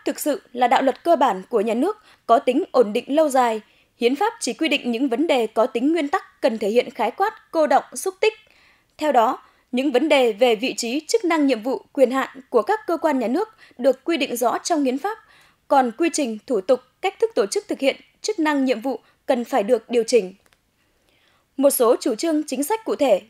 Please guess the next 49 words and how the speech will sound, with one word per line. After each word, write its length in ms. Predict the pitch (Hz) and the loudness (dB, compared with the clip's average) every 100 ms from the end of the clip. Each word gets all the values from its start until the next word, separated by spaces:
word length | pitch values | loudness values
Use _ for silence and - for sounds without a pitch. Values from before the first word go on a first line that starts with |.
| - | -2
về 120 | 247 | 0
phát 180 | 220 392 | -2 -2
triển 240 | 190 202 | -2 -2
ngành, 240 | 247 226 202 - | -2 -4 -6 -8
lĩnh 220 | 226 359 | -6 -2
vực 120 | 277 - - _ _ - | -2 -4 -14 _ _ -6
như 200 | 285 302 | -4 -2
kinh 240 | 302 294 | -2 0
tế, 280 | 269 233 349 - | 2 0 0 -4
văn 220 | 311 294 | -2 0
hóa, 320 | 269 233 320 | -2 -4 -6
giáo 240 | 262 233 285 | -4 -2 0
dục, 160 | 302 - _ _ | -2 -4 _ _
khoa 200 | - 330 | 0 2
học 120 | 254 - | 2 0
công 140 | 302 | 0
nghệ, 220 | 277 247 - _ | 2 0 -4 _
y 120 | - 294 | -6 0
tế, 320 | 254 233 381 _ - | 2 2 -2 _ -4
thể 140 | 226 | -2
dục 160 | 240 247 | -2 -4
thể 100 | 220 | -6
thao 340 | 196 277 269 254 _ _ _ _ _ | -4 -2 -2 -4 _ _ _ _ _
không 280 | _ 381 320 | _ -2 0
quy 120 | 330 | -2
định 220 | 285 - | -4 -4
trong 200 | - 311 | -4 -2
hiến 140 | 269 254 | -2 -2
pháp 200 | 370 415 - - - | -2 -4 -8 -20 -2
mà 180 | 269 254 | 2 4
để 180 | 233 | 4
luật 260 | 220 247 - | 4 0 0
điều 140 | 247 | 0
chỉnh 300 | 240 262 190 - - | 2 2 2 -4 -4
để 140 | 277 | 0
đảm 180 | 214 214 | 0 0
bảo 200 | 220 190 | 0 0
tính 340 | - 226 359 | 0 -4 -2
linh 140 | 339 311 | -2 -2
hoạt 220 | 277 220 - - | -4 -6 -10 -6
trong 280 | 320 285 | -4 -4
bổ 140 | 233 294 | -2 -2
sung 260 | 320 285 | -2 -4
hoàn 200 | 262 233 | -4 -6
chỉnh 220 | 220 214 190 | -4 -6 -6
chủ 140 | 202 | -8
trương, 300 | 190 285 262 | -2 -2 -2
chính 200 | - 240 | -6 -6
sách 180 | 392 | -4